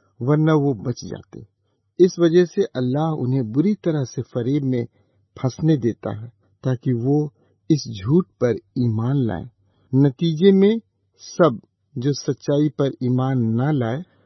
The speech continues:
بلکہ ناراستی سے لطف اندوز ہوئے مجرم ٹھہریں گے۔ میرے بھائیو، واجب ہے کہ ہم ہر وقت آپ کے لیے خدا کا شکر کریں، جنہیں خداوند پیار کرتا ہے، کیونکہ اللہ نے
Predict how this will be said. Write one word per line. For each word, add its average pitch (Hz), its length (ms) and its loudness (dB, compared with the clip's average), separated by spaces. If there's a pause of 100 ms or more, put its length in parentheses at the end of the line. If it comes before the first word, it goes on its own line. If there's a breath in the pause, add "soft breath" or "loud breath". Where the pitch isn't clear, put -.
(140)
بلکہ 131 420 2
ناراستی 131 680 -2
سے 151 340 -2
لطف 123 320 -4
اندوز 120 400 2 (100)
ہوئے 113 220 0 (400)
مجرم 123 500 2
ٹھہریں 101 440 -8
گے۔ - 80 -14 (320)
میرے 135 320 4
بھائیو، 117 480 -2 (420)
واجب 120 580 -2 (160)
ہے 92 80 -10 (460)
کہ 139 100 -6
ہم 135 280 0 (180)
ہر 190 140 4 (120)
وقت - 320 -2 (200)
آپ 139 280 -4
کے 135 120 -4
لیے 127 180 -2
خدا 120 300 -4
کا 113 200 -8
شکر - 340 -10
کریں، 123 240 -10 (500)
جنہیں 160 340 2
خداوند 139 480 0 (140)
پیار 110 240 -2
کرتا 104 540 -10
ہے، 113 60 -18 (480)
کیونکہ 175 420 2
اللہ 143 460 0
نے 175 160 2